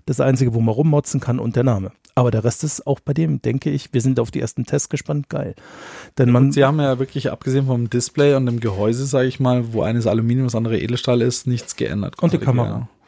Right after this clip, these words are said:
Speaker 2: Äh, ja,
Speaker 1: Die
Speaker 2: aber
Speaker 1: hat
Speaker 2: auch nur
Speaker 1: nur
Speaker 2: die
Speaker 1: eine
Speaker 2: Second
Speaker 1: Linse.
Speaker 2: Take,
Speaker 1: Ja,
Speaker 2: genau.
Speaker 1: genau.
Speaker 2: Die, aber sie haben die gleiche, mm,
Speaker 1: Primäre Kamera ist dieselbe.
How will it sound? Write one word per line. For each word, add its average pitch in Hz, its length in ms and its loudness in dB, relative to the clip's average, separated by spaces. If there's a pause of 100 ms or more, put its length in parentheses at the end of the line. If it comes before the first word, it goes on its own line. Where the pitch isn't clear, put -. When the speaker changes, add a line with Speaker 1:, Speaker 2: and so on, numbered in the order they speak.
(640)
Speaker 2:
Äh, 135 600 4
ja, 120 140 4
Speaker 1:
Die 123 40 2
Speaker 2:
aber 117 80 4
Speaker 1:
hat 107 60 4
Speaker 2:
auch 120 40 2
nur 135 100 2
Speaker 1:
nur - 20 -2
Speaker 2:
die 127 80 0
Speaker 1:
eine 123 40 0
Speaker 2:
Second 120 180 2
Speaker 1:
Linse. 104 200 -2
Speaker 2:
Take, - 180 -6
Speaker 1:
Ja, 135 140 2
Speaker 2:
genau. 117 200 -2
Speaker 1:
genau. 107 120 0
Speaker 2:
Die, 78 100 -4 (380)
aber 123 140 2
sie 131 80 4
haben 139 120 4
die 127 60 -2
gleiche, 120 400 0
mm, - 380 -10
Speaker 1:
Primäre 147 440 2
Kamera 135 300 2
ist - 160 -4
dieselbe. 95 360 -8